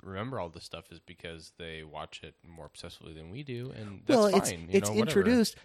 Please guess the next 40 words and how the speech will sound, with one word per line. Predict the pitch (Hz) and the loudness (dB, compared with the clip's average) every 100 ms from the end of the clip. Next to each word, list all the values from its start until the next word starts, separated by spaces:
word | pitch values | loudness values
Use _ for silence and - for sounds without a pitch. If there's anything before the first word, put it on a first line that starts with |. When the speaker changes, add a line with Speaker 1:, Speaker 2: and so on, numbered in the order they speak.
| - | 0
Speaker 2:
The | 160 | 0
show | - 214 202 | 6 6 6
is | 165 | 4
telling | - 180 208 156 | 2 2 4 2
you, | 107 104 104 | 2 0 -2
the | 113 | -2
show | 117 170 185 | 2 6 6
implies | 160 - 139 107 101 117 - - _ _ - | 6 4 2 2 -2 -6 -10 -14 _ _ -2
this | 127 175 - | 4 4 6
really | 170 175 | 6 8
matters, | 165 170 180 135 104 | 6 6 6 4 2
and | - 113 | -2 -2
for | 127 | -2
three | - 135 | 4 6
or | 147 | 6
four | 151 151 | 6 4
episodes, | 165 160 - 117 123 - | 4 0 2 4 4 0
it's | 113 | -4
a | 113 | -6
central | - 107 127 139 | -2 -2 0 0
Speaker 1:
Mm-hmm. | 135 | 4
Speaker 2:
plot | 156 180 | 4 4
thread, | 135 120 | 4 4
and | 131 117 123 | 2 -2 -2
it | 123 | 2
does | 143 160 | 2 2
matter, | 131 110 107 117 - - _ | 0 0 2 0 -2 -14 _
and | 120 | -2
then | 113 113 | 2 2
it | |
goes | 107 110 95 | 2 0 0
Speaker 1:
And | 101 | -4
Speaker 2:
away. | 90 | -6
Speaker 1:
then | 87 | -8
it | |
doesn't. | 82 78 80 - _ | -12 -16 -20 -20 _
Speaker 2:
And | 104 | -4
then | 104 | -2
it | 107 | -2
doesn't, | - 69 113 | -6 -12 -14